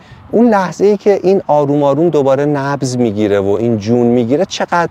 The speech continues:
لحظه باشکوهیه، چقدر لحظه فوق‌العاده‌ایه، هرچند که اینم متاسفانه خیلی دووم پیدا نمی‌کنه. مخالفان کتاب‌ها و جهان مکتوب بیکار نشستن. کلیسا و نهاد سلطنت یه لیست بلند بالایی از کتاب‌های ممنوعه رو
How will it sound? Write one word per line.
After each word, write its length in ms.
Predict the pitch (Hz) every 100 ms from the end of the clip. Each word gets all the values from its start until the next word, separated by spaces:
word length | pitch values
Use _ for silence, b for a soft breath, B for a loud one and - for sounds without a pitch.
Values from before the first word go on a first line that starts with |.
| -
لحظه 460 | 123 123 117 120
باشکوهیه، 920 | 113 110 104 - 107 - 113 107 107 95
چقدر 360 | - 131 135 - B B B -
لحظه 440 | 120 120 117 131
فوق‌العاده‌ایه، 840 | 131 120 113 113 113 113 123 180 190
هرچند 480 | 208 277 262 214
که 280 | 202 190 185 -
اینم 380 | 170 175 170 175 B B B 127
متاسفانه 680 | 127 123 117 117 117 123
خیلی 360 | 139 120 107 127
دووم 680 | 110 107 101 127 143 151 143 -
پیدا 300 | 107 107 117
نمی‌کنه. 580 | 110 87 - - 62 57 - B B -
مخالفان 760 | 170 175 175 165 165 180 185 180
کتاب‌ها 600 | 147 131 120 110 135 135
و 60 |
جهان 460 | 110 107 110 110 113
مکتوب 400 | 104 - 151 120
بیکار 340 | 107 131 131
نشستن. 600 | 123 98 - 90 - - - B B B -
کلیسا 600 | 175 165 160 175 175 180
و 100 | 147
نهاد 360 | 139 127 139 147
سلطنت 680 | 139 120 113 117 123 143 160
یه 120 | 175
لیست 600 | 170 180 180 - 165 156
بلند 600 | 135 151 151 147 151 131
بالایی 540 | 135 143 143 156 190
از 160 | 185 170
کتاب‌های 540 | 139 131 117 107 131
ممنوعه 540 | 143 127 110 110 107 123
رو 240 | 139 143